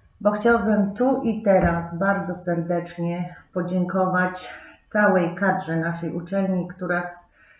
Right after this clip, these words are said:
wielkim zaangażowaniem i z niemałym zapałem pracuje teraz nad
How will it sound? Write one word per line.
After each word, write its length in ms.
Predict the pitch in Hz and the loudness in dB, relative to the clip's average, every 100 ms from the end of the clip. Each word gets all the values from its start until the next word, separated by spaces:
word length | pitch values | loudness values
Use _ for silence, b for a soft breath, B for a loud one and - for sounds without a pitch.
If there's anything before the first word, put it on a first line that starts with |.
| b b 165 | b b -4
wielkim 460 | 190 208 214 214 | 0 2 2 2
zaangażowaniem 1000 | 202 196 185 190 190 185 202 196 180 175 | 4 2 2 0 2 2 2 2 2 0
i 140 | 175 165 | -2 0
z 100 | 170 | 0
niemałym 560 | 175 175 208 311 262 | 0 4 6 8 8
zapałem 840 | 208 202 196 185 180 180 185 180 B B B | 6 2 2 2 4 2 2 0 B B B
pracuje 480 | 190 185 196 190 160 | -2 -2 0 0 0
teraz 400 | 180 180 180 180 | 2 2 2 -2
nad 220 | 175 170 | -4 -4